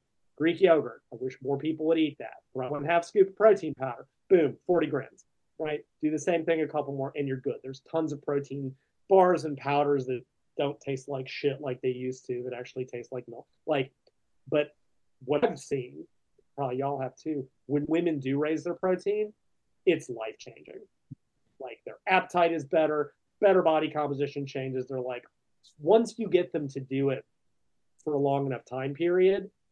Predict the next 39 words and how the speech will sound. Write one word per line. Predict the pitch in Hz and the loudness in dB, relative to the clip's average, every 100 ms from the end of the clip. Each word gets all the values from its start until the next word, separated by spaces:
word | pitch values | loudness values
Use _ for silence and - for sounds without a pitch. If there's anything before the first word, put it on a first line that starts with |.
| _ _ _ 131 | _ _ _ -2
they'll | 151 151 | 0 2
never | 147 131 131 | 2 0 -2
fight | 139 131 | -6 -8
you | 123 | -10
on | 113 107 | -18 -20
it | 117 | -20
again. | - - _ _ _ _ _ | -20 -20 _ _ _ _ _
It's | 143 139 | -6 -6
the | 135 147 151 | -4 -2 -2
initial | 151 165 165 165 139 135 _ _ _ _ _ _ | 0 0 2 0 0 -4 _ _ _ _ _ _
fight, | 175 165 165 | 0 2 2
like, | 151 147 | 2 4
"Oh, | 156 147 | 4 4
but | 143 143 | 0 -4
protein | _ 160 160 160 151 | _ -2 -2 -4 -4
will | |
make | 139 139 | -4 -4
me | 147 | -8
bulkier." | 131 135 135 131 131 147 | -6 -4 -4 -4 -6 -6
Well, | - | -4
you | 247 | -4
know, | - | -2
again, | 254 220 202 | 4 6 6
all | 202 190 208 | 6 8 8
that | 196 185 | 8 6
old | 175 170 160 139 _ _ _ _ _ _ _ _ _ - | 6 6 4 -2 _ _ _ _ _ _ _ _ _ 0
that | 165 | 2
I'm | 170 | 2
sure | - 165 | 0 2
y'all | 160 151 151 | 4 4 2
have | 156 | 0
been | 143 | -4
fighting | 139 160 156 151 | -2 -2 0 -2
the | 143 | -4
good | 143 147 | -4 -4
fight | - 139 139 | -2 -2 0
on | 135 135 | -2 -6
for | 131 - 131 | -8 -8 -8
years. | 135 123 87 - - | -6 -6 -8 -18 -20